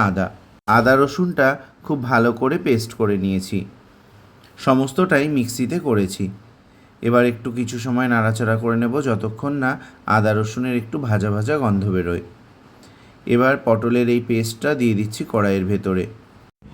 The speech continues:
মিক্সির জারের ভেতরে একটু লেগেছিল, তাই ভালো করে ধুয়ে দিয়ে দিলাম। এটা রান্না করার সময় তোমাদের একটু সতর্কতা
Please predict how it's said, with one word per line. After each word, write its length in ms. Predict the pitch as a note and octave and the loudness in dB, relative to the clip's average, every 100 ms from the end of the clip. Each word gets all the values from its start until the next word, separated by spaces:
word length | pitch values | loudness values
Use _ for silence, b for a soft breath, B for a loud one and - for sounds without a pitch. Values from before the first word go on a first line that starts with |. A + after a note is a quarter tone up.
| - | 2
মিক্সির 360 | A#2+ A#2+ - D#3 | 2 2 -2 0
জারের 320 | B2+ G2 G#2+ A#2 | 2 4 4 2
ভেতরে 400 | D#3 D#3 A2 A#2+ D3 B B | 0 2 4 4 0 B B
একটু 220 | G#2+ - | -6 -2
লেগেছিল, 540 | B2+ A2+ G#2 A2 - C3 G3 - B | 2 4 4 0 -2 -2 -2 -6 B
তাই 160 | - G#2+ | 0 2
ভালো 260 | G2+ G#2 G2+ | 2 2 0
করে 220 | G#2 A2+ | 2 2
ধুয়ে 300 | A2+ G#2 A#2 E3+ | 2 0 -2 0
দিয়ে 220 | A2+ F#2+ | -2 -4
দিলাম। 300 | F2 F2 F2 D#2 - - - - - - B B B B | -4 -2 -4 -6 -16 -20 -20 -20 -20 -20 B B B B
এটা 240 | C3 C3+ D#3 C#3+ - B - | 0 4 2 2 -6 B 0
রান্না 340 | A2 G#2+ A2 | 2 2 2
করার 280 | A2+ A#2+ A#2+ A#2+ | 0 0 0 -2
সময় 280 | C3 C3 F3 | -4 -4 -4
তোমাদের 320 | C#3 A2 G#2 A2 | -2 0 2 2
একটু 180 | G#2+ F3 | 0 -6
সতর্কতা 640 | - G#2 G#2+ G2+ G#2 A2 | -2 0 0 0 -2 0